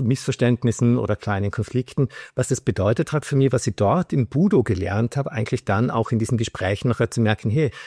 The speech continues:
da kommt Energie zu mir und ich kann die wieder zurückgeben, ohne dass ich mich selber oder andere verletzen muss, sondern man kann mit dem irrsinnig schön umgehen. Und das ist die Philosophie hinterm Aikido. Und das habe ich so stark selber gespürt, wie das meine Persönlichkeit verändert hat und meine,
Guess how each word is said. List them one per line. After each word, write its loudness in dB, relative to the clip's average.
da -6
kommt 0
Energie 0
zu -2
mir 4
und 0
ich 2
kann 2
die 2
wieder 2
zurückgeben, 0
ohne 2
dass 0
ich -14
mich 2
selber -2
oder -2
andere -4
verletzen -4
muss, -6
sondern -2
man -2
kann 0
mit 2
dem 2
irrsinnig 0
schön -2
umgehen. 0
Und -6
das -4
ist -8
die -4
Philosophie -2
hinterm 2
Aikido. -2
Und -2
das -2
habe 0
ich -2
so -2
stark -2
selber 2
gespürt, -2
wie 2
das 0
meine 4
Persönlichkeit -2
verändert -4
hat -2
und -4
meine, 0